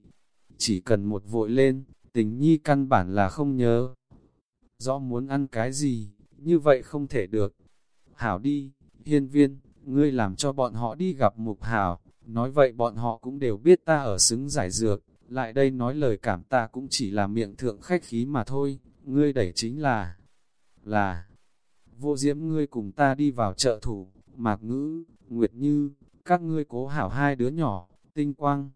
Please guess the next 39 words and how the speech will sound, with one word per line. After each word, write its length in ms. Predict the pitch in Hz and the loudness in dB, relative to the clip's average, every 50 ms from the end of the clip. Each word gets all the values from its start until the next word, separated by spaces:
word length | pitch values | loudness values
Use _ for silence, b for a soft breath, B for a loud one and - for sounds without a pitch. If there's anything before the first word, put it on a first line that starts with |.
| _ _ _ - | _ _ _ -6
mặt 200 | 123 117 107 - | -2 -2 -2 -2
khác 240 | - - 170 170 160 147 139 | -2 -4 -4 -4 -4 -2 -2
việc 180 | 131 107 101 104 | -2 -2 -2 -2
vặt 200 | 107 110 92 - | -4 -6 -6 -6
ngươi 260 | 117 127 139 143 143 135 | -6 -4 -2 -2 -2 0
đi 160 | 131 131 131 | 0 0 0
an 280 | 139 139 143 139 135 | 0 0 -2 -2 0
bài." 380 | 127 123 113 107 98 92 90 92 _ _ _ _ _ _ _ _ _ _ _ _ _ - | 2 2 2 2 0 -4 -8 -14 _ _ _ _ _ _ _ _ _ _ _ _ _ -8
"Là." 420 | 104 107 104 101 95 90 87 90 101 _ _ _ _ _ _ _ _ _ - | -2 0 0 0 0 -2 -6 -10 -14 _ _ _ _ _ _ _ _ _ -16
Mấy 240 | 113 113 117 120 135 | -8 -4 -4 -2 -2
người 260 | 147 147 135 110 95 | -2 -2 -2 -2 0
đồng 200 | 107 110 104 98 | 0 0 -2 -2
thời 220 | 98 117 107 101 95 | -2 -2 -2 -2 -2
khom 360 | - - 143 139 143 139 127 | -4 -6 -4 -4 -2 -2 -2
người 180 | 117 101 92 | 0 0 0
đáp. 260 | 107 139 160 170 156 151 _ _ _ _ _ _ _ _ _ _ - | 0 2 0 0 -2 -4 _ _ _ _ _ _ _ _ _ _ -4
Tình 240 | 120 110 107 113 123 | -4 -4 -4 -2 -2
nhi 180 | 139 147 147 | 2 2 2
đứng 220 | 127 117 117 135 139 | 2 0 -2 -2 -2
dậy 200 | 160 147 123 107 | 0 0 0 2
đi 180 | 127 139 135 | 2 0 0
trong 240 | 135 - 139 135 127 | 2 0 -2 -2 -2
phòng 300 | - - 123 107 101 101 | -4 -4 -4 -4 -4 -2
nhìn 260 | 104 107 104 101 101 | -2 -2 -2 -2 -2
nhìn 220 | 104 107 101 98 98 | -2 -2 -2 -2 -2
hai 240 | 101 123 139 135 | -2 -2 -2 -2
cái 220 | - - 110 113 131 | -2 -2 -4 -4 -2
còn 280 | - 147 123 107 104 | 0 0 0 0 0
ở 340 | 104 110 104 95 90 87 85 - _ _ _ _ _ _ _ _ _ _ _ _ - _ _ - - | -2 -2 -2 -2 -2 -6 -10 -18 _ _ _ _ _ _ _ _ _ _ _ _ -20 _ _ -8 -4
ngủ 180 | 120 110 95 | -2 -2 0
say 240 | 92 - 147 147 143 | 2 2 4 4 2
hải 240 | 131 131 123 104 95 | 2 2 0 0 0
tử, 300 | - - 123 110 98 87 - _ _ _ _ | 0 2 2 2 0 -2 -8 _ _ _ _
lúc 220 | 131 135 175 175 156 | 0 2 2 2 2
này 220 | 147 127 110 101 | 2 2 2 2
mới 260 | 101 104 107 120 139 | 2 0 0 -2 0
vào 240 | 135 143 123 104 95 | 0 0 0 0 0
dược 220 | 101 113 107 98 | 0 0 0 0
phòng, 380 | - - 117 104 98 95 92 92 | 0 0 0 0 0 -2 -8 -12